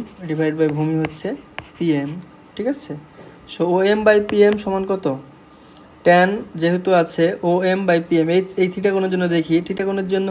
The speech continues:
হচ্ছে ওএম ভূমি আর পিএম হচ্ছে লম্ব, তার মানে theta কোণের জন্য ওএম আর by পিএম হবে কি? লে-, ভূমি by লম্ব, তার মানে cot theta। তার মানে tan, পূরক কোণের tan অনুপাতের মান হচ্ছে ওই কোণের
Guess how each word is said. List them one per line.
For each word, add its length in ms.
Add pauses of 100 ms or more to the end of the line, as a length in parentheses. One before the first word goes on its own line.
হচ্ছে 180 (100)
ওএম 260 (120)
ভূমি 260 (600)
আর 60 (100)
পিএম 300
হচ্ছে 200 (120)
লম্ব, 220 (100)
তার 120
মানে 140
theta 200
কোণের 260
জন্য 160 (240)
ওএম 280 (100)
আর 80 (200)
by 100 (100)
পিএম 300
হবে 240
কি? 120 (920)
লে-, 480 (160)
ভূমি 300
by 200
লম্ব, 200 (100)
তার 140
মানে 140 (260)
cot 180 (120)
theta। 280 (880)
তার 140
মানে 120 (100)
tan, 160 (760)
পূরক 240 (100)
কোণের 280 (120)
tan 220
অনুপাতের 460
মান 200
হচ্ছে 220
ওই 140
কোণের 280